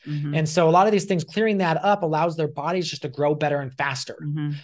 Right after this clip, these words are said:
Speaker 2: I don't know. I wouldn't say we're necessarily, like, both of our backgrounds have, you know, disease and diabetes. And so again, we're not, like, perfect stock of any <laughs> sort, but because we're willing to make those changes.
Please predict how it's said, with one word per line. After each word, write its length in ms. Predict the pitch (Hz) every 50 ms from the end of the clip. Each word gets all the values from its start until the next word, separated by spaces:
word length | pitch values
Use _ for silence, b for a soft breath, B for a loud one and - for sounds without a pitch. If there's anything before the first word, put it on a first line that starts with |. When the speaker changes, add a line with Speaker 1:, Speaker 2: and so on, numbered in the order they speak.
| B _ -
Speaker 2:
I 100 | 165 165
don't 80 | 160
know. 140 | 151 147 156
I 80 | 165 160
wouldn't 180 | 180 214 202
say 240 | 160 - 196 185 185
we're 140 | 180 180 170
necessarily, 920 | 160 165 170 165 - 175 160 - - 180 175 175 175 170 160 165 160 160
like, 320 | 151 147 147 139 139 - - -
both 160 | 175 190 185
of 80 | 180
our 100 | 185 160
backgrounds 680 | 143 123 151 151 165 160 - 180 180 165 165 156 135 131
have, 280 | 151 151 143 143 139 170
you 60 | 165
know, 260 | 147 123 131 131 135 -
disease 840 | - 156 139 165 165 165 165 160 156 156 156 156 156 156 143 -
and 200 | 143 135 131 131
diabetes. 840 | 131 135 135 123 110 107 175 185 180 180 175 175 170 160 160 156 139
And 100 | 156 143
so 100 | 143 196
again, 240 | 190 196 240 220 185
we're 100 | 170 180
not, 200 | 208 220 233 214
like, 280 | 214 196 175 170 156 151
perfect 500 | - - 208 196 - 196 190 - - - _ _ _ _ _
stock 600 | - - - - - 202 202 185 151 147 156 -
of 100 | 175 151
any 200 | 175 175 180 165
<laughs> 180 | 139 131 - - 208
sort, 420 | 226 - 220 220 180 - - - - - 247 - - 294 - - - B B B B B B B B
but 340 | 151 135 196 196 190 - 165
because 340 | 175 190 - - 226 214 -
we're 80 | 208 190
willing 280 | 190 202 202 196 190
to 120 | 190 190 180
make 280 | 175 175 175 175 165
those 180 | 160 143 127 -
changes. 760 | - 175 175 175 190 190 160 156 160 151 156 156 147 -